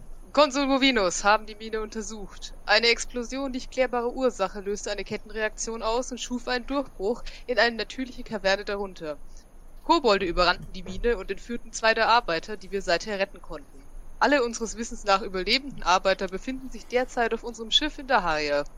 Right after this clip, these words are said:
Wie in Dokonia hatten die Adjutores die Arbeit kurz zuvor niedergelegt und waren gegangen.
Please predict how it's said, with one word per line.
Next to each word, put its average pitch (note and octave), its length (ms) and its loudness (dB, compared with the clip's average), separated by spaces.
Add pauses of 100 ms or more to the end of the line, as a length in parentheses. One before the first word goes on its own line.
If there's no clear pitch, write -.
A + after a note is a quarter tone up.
(440)
Wie C4+ 100 6
in D#4+ 100 2
Dokonia A#3+ 680 4
hatten - 280 -4
die A3 120 -4
Adjutores B3 560 -2
die - 140 -4
Arbeit G3+ 280 2
kurz - 260 -8
zuvor G3 260 -10
niedergelegt G#3+ 560 -6
und F3+ 120 -12
waren E3+ 200 2
gegangen. E3 340 -2